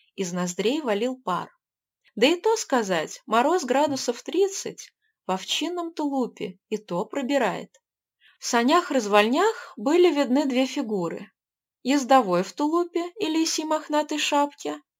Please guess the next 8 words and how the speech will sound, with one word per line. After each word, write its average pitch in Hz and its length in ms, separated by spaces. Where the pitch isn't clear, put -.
и 415 60
ещё 220 360
один, 185 500
пассажир, 220 680
лежал 233 560
закутанный 220 640
в 196 80
шкуру, 294 580